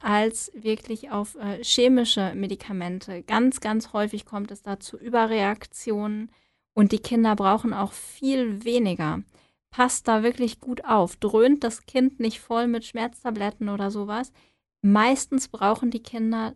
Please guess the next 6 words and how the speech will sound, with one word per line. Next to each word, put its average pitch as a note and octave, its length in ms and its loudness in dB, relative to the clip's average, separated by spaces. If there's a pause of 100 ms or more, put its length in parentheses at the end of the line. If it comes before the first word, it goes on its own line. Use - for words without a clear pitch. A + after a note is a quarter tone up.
deutlich A3+ 640 -2
weniger. G3 520 0 (200)
Auf G#3 160 2
der G3 160 4
anderen A3+ 400 4
Seite A#3+ 520 2